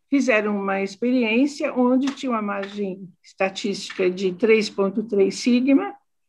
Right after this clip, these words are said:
e isso mostrava que havia uma chance de um em mil resultados disso não ser uma coisa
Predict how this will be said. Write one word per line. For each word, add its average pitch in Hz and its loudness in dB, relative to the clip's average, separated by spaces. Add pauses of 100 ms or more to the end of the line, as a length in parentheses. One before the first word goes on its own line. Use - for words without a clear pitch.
(420)
e 262 8
isso 339 6
mostrava 269 4
que - -2
havia 233 2
uma 233 4
chance 220 -6
de 247 -4 (100)
um 349 2 (220)
em 233 2
mil 311 8
resultados 233 0
disso 254 -4
não 285 2
ser 285 0
uma 277 2
coisa 240 -2